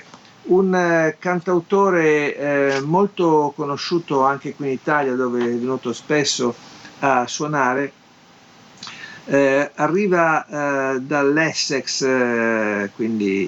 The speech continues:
inglese, eh, subito si lancia già con il primo disco del millenovecentottantatré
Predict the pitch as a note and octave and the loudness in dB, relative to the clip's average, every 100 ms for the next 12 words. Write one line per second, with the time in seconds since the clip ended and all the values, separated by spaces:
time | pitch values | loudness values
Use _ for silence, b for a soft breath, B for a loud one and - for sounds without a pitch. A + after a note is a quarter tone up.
0 | - F3 D#3 D#3 D3+ C#3+ C3+ D#3 E3 - | -4 -4 -2 2 2 2 0 0 -4 -6
1 | B B B - D3+ D3+ D3 C#3+ C#3 C3+ | B B B -4 0 2 4 4 2 0
2 | C3 D#3 _ - - B3 F#3+ F3+ D#3+ D3 | -4 -18 _ -8 -2 2 2 0 2 0
3 | C#3 D#3+ D3+ D#3+ D#3 C#3+ C3+ D#3+ C#3 C3+ | 0 0 2 2 0 -2 -6 -4 -2 0
4 | B2+ B2+ B2 C3+ D#3 C#3+ C3+ C3 B2 A#2+ | 0 -2 -4 -2 -2 -2 -4 -6 -8 -6
5 | - C3 C3 B2+ - D#3+ D#3+ C#3 D#3 D3+ | -4 -2 0 -2 0 0 2 2 2 0
6 | C#3 B2+ C#3+ D#3 B2+ B2 D3+ C#3+ C3+ C#3+ | 0 0 0 0 0 0 -2 0 0 0
7 | - D3+ D3 D#3 D#3 E3+ F3 | 0 -2 -2 -4 -2 0 0